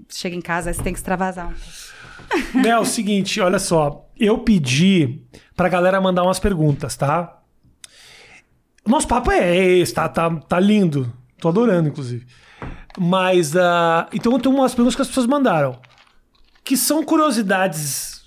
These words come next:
Speaker 2: eu te mostro, são perguntas
Speaker 1: Aleatórias.
Speaker 2: aleatórias. Provavelmente vão falar de alguma polêmica ou qualquer co-, coisa do gênero. E você me fala,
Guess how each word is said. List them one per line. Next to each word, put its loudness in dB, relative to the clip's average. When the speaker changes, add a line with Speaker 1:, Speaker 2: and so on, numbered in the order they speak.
Speaker 2:
eu -4
te -2
mostro, 0
são -2
perguntas -2
Speaker 1:
Aleatórias. -16
Speaker 2:
aleatórias. -2
Provavelmente 0
vão 2
falar 2
de 0
alguma 2
polêmica 2
ou 0
qualquer 0
co-, 0
coisa 0
do -4
gênero. 0
E 4
você 0
me -2
fala, -2